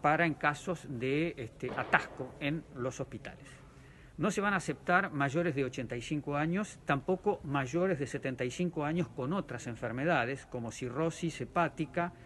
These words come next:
insufisema renal, eh, crónico de estadio tres, insuficiencia cardíaca de una determinada clase que se la identifica con iniciales que yo no sé lo que significan, que es N Y H A,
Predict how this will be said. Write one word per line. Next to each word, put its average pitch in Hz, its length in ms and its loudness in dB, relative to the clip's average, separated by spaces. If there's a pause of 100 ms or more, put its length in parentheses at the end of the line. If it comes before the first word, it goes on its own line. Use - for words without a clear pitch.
(460)
insufisema 139 680 -2
renal, 160 500 2 (480)
eh, 113 840 -4 (140)
crónico 160 720 4
de 117 160 -6
estadio 117 480 -4
tres, - 460 0
insuficiencia 139 840 -2
cardíaca 127 800 -2
de 120 140 -4
una 139 220 0
determinada 123 560 -2
clase 147 380 -4
que 113 120 -8
se - 140 -8
la 120 60 -2
identifica 117 600 -4
con 117 160 -6
iniciales 120 460 -2
que 117 100 -6
yo 139 100 -4
no 131 120 -4
sé 151 120 -4
lo 139 100 -4
que 127 80 -6
significan, 160 540 0
que 139 100 -4
es - 180 -8
N 165 260 2
Y 135 400 -2 (220)
H 143 420 -4
A, 151 200 2